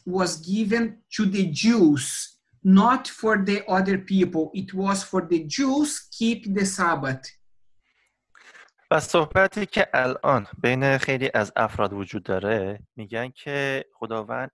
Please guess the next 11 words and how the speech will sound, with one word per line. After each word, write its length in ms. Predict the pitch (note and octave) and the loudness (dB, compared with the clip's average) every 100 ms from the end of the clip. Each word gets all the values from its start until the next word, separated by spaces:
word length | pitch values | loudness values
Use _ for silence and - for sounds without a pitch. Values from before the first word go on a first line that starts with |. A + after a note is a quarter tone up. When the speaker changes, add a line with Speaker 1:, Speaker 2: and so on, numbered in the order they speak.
| - | -14
Speaker 2:
این 120 | B2 | -16
سبت 720 | - - A#2+ G#2 - B2+ - - | -16 -14 -10 -8 -6 -8 -8 -12
رو 220 | B2+ B2 | -10 -12
فقط 480 | - A2 - C3+ - _ - | -14 -16 -10 -10 -10 _ -8
داد 220 | B2 - - | -8 -8 -6
به 360 | B2+ B2+ B2+ A2+ | -2 -2 -2 0
یهودیان، 760 | G2+ - G#2 G2 G2+ F#2+ G2+ | 0 -2 -8 -6 -4 -4 -6
فقط 360 | - G#2 C3+ C3+ | -10 -8 -6 -6
برای 240 | G#2+ G#2+ A2 | -6 -6 -8
یهودیان 540 | G2+ G2 G2 G#2 G2 | -10 -12 -16 -14 -14
آفرید. 360 | F#2 - - | -14 -18 -20